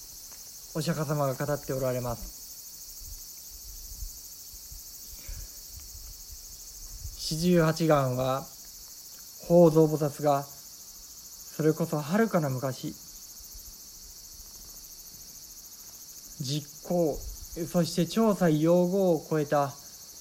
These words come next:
遥かな昔の話です。そしてそれが、今このように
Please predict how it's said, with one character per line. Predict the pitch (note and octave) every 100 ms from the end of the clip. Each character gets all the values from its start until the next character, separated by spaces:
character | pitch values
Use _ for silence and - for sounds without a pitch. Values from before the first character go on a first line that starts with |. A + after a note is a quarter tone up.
| - - - -
遥 | G#3 A#3
か | F#3
な | D#3
昔 | C3+ C#3+ C3
の | D3
話 | D3+ C#3+ C#3+ -
で | A2+
す。 | - - - - - - - - - - - - - - - - - - - - - -
そ | D#3
し | C#3
て | D3+
そ | C3+
れ | D#3
が、 | D3+ C#3+ C#3+ - - - - - - - - - - - - - - -
今 | E3 D3 C3+
こ | D3+
の | E3 F#3+
よ | G#3+ G#3+
う |
に | F3 C3+